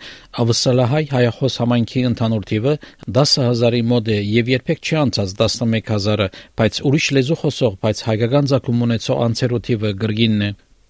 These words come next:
Ուրեմն ինչ կներկայացնեն երկու հազար քսանմեկ թվականի մարտահամարի տվյալները մեր համայնքին համար, ինչի մեր համայնքի ընդհանուր պատկերը։ Ամենակարևորը՝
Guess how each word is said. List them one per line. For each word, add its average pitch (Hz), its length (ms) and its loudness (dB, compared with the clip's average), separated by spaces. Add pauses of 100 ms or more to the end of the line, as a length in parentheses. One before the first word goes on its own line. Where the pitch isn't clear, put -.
(420)
Ուրեմն 147 320 4
ինչ 185 160 4
կներկայացնեն 131 880 2
երկու 123 240 2
հազար 120 300 2
քսանմեկ 139 420 -2
թվականի 113 480 0
մարտահամարի 127 720 0
տվյալները 117 560 0
մեր 117 220 0
համայնքին 117 500 0
համար, 101 220 -2 (420)
ինչի 151 240 -2
մեր 127 160 2
համայնքի 120 520 0
ընդհանուր 107 440 -4
պատկերը։ 110 440 0 (1040)
Ամենակարևորը՝ 123 840 2